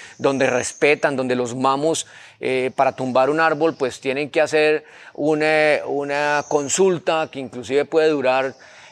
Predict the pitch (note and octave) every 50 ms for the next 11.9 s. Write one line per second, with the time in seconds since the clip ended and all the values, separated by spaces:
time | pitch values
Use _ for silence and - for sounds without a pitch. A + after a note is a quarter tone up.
0 | _ - - D3 D#3 F3 F#3+ F#3+ - - F#3+ E3 - - C#3 C3+ D3 F#3+ G3 G3
1 | F#3+ G3+ F#3+ - - D#3 D3 C3+ G#2 A#2+ B2+ B2+ D3+ D3+ - D3+ C3+ B2+ C3 C#3
2 | D3 E3 F#3+ F3+ - - D3 C3+ A#2+ G#2+ C3 C3 D#3+ D#3+ - D#3+ C#3 C3 A#2 B2
3 | B2+ C3+ D3+ D#3 D#3 C#3+ B2+ D#3 D3+ D3+ D#3 - E3 C#3 - G3+ - - - G#3
4 | G3 G3 G3 E3+ F#3 F3 - F3+ - E3+ D#3 - D#3+ D#3 C#3+ D#3 D#3 C#3+ - -
5 | - - - - D3+ D3+ D3+ D3 D#3 D3+ D3+ C#3+ - - B2 A#2+ A#2 A#2 B2 B2
6 | B2 B2 A#2 - - - - - - - - - - D3 C#3+ C3+ B2 - - G#3
7 | G#3+ F#3+ D#3 C3+ A2+ G2+ - - B2+ C3 B2+ D3+ D#3+ D3 - - - B2+ A#2 B2
8 | C3+ D3 D#3 D#3 C#3 C#3 C3 A#2 B2 A#2+ A2 G#2+ A2+ G#2 - A2 G2+ - A2 G2
9 | - A2 A#2 A2 A#2 A2+ B2 B2 B2 B2+ D3 C#3+ F#3 F#3+ F#3+ G3 D#3+ E3+ F3 F3
10 | F3 E3 D3+ D3 C#3+ C3+ - - C#3 B2+ G#2 - - E3 E3 E3 F#3 D3 D#3 C#3
11 | B2 - C#3 C3 C3 D#3 E3+ D#3 C3+ B2+ A#2 - D3 D3+ D#3 D#3 C#3+ A#2+